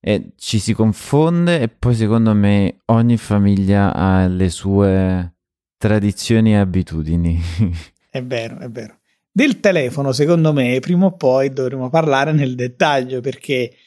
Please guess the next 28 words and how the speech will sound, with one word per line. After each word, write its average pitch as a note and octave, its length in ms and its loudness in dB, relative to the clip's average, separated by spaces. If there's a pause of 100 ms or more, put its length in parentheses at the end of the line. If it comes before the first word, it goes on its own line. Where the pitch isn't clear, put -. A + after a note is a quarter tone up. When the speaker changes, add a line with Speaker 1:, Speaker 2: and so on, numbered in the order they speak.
(120)
Speaker 2:
eh, E3 220 -14
ci - 220 -10
sono, D3+ 500 2
insomma, C#3 380 0
le, C3+ 320 2
anche C#3+ 320 -2
qui D3 260 -2
dibattiti C#3+ 800 -2
e C3 60 2
polemiche, F3+ 840 2
ma D#3 400 0
se B2+ 180 -8
non D#3+ 200 2
sbaglio D#3 520 0
il D#3+ 100 -4
telefono C#3+ 440 0
è C#3 60 0
stato B2 260 0
inventato C3 520 0
da B2+ 120 -2
un A2+ 100 -4
italiano, A#2+ 640 -2
Meucci. A#2+ 720 -6 (440)
Speaker 1:
Eh, A#2 120 0
mi A#2 140 4
sa D3 160 0
di B2+ 180 -4
sì. G#2 280 0